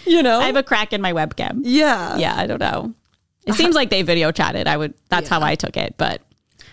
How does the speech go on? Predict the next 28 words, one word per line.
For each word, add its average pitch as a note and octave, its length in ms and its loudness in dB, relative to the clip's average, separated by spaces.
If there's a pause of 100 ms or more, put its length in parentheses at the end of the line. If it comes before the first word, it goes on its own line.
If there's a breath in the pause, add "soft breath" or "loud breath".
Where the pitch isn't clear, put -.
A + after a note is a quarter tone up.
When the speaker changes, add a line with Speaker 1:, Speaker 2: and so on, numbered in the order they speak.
(180 loud breath)
Speaker 2:
who G3+ 80 0
Speaker 1:
Uh, F#3+ 40 0
Speaker 2:
knows? E3 680 -2
Speaker 1:
I D4 80 0
feel F4+ 240 0
like, F4+ 180 -2
you D#4+ 80 -2
know, C#4+ 200 2
it's, C#4 300 -4
he's C#4 240 -4
gonna C4+ 140 -4
make B3 220 -2
the B3 80 0
decisions G#3+ 400 -2
he G#3 120 -2
wants. E3+ 520 -2 (100)
It's - 160 -6
not F#3 140 -2
like G3+ 180 -4
he's, G3+ 200 -6
like, F#3+ 300 -2
being F3 420 -4
scammed D3+ 680 -4
or C3 100 0
anything D#3 480 -4
Speaker 2:
Yeah. C#3+ 200 0
Speaker 1:
yet, C#3 420 -4 (100)
but D#3 340 -2